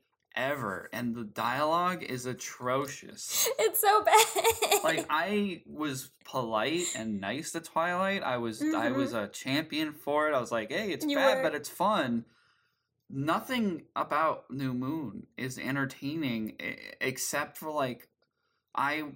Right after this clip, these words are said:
Speaker 1: will be honest, I kinda like the Volteri scene, the, the bougie vampires.
Speaker 2: Right, right.
Speaker 1: And the dialogue's still not great, but at least, like, Michael Sheen can ham it up, and, like, I'm buying it. Like, I love this stupid vampire shit. Like, I love it.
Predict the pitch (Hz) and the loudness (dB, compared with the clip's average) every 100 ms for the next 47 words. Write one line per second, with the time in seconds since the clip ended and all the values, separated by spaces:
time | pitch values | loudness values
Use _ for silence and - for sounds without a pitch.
0 | - 139 135 131 131 143 135 117 - - | -10 -4 -2 0 2 2 0 -6 -4 -4
1 | 131 139 139 135 120 117 113 110 - 107 | -2 2 0 0 -2 0 -2 -4 -4 0
2 | 110 135 156 - 165 190 165 113 107 110 | 0 -2 -4 -4 -4 -4 -2 -2 -4 -6
3 | 104 120 123 123 117 113 120 135 139 156 | -4 -4 -2 -4 -2 -2 -2 -2 -2 -2
4 | 180 - - 330 330 123 - - 277 226 | -4 -8 -8 0 2 2 -2 -4 0 0
5 | 214 - - _ - _ - 135 135 131 | 0 -6 -14 _ -20 _ -4 0 2 0
6 | - 135 131 131 170 160 - 147 143 117 | -2 -2 0 2 2 0 0 0 0 0
7 | 113 120 151 127 107 131 131 131 117 107 | -2 0 0 -2 -2 -2 -2 -2 -2 -4
8 | - _ 113 120 120 127 - 117 123 139 | -14 _ -2 -2 -2 -6 -4 -2 0 -2
9 | 131 107 127 110 113 101 110 147 127 113 | -4 -8 -4 -2 -2 0 0 0 -2 -2
10 | 104 - 107 107 107 120 110 98 90 104 | -2 -4 -4 -2 0 0 0 -6 -8 -8
11 | 104 117 117 120 139 131 117 - - 117 | -4 -4 0 0 0 -4 -4 -6 -6 -6
12 | 117 107 - 104 107 - 101 95 - - | -4 -6 -6 -6 -6 -6 -6 -6 -8 -12
13 | 90 - 101 107 107 110 123 139 139 | -10 -8 -4 -4 -2 0 0 0 -2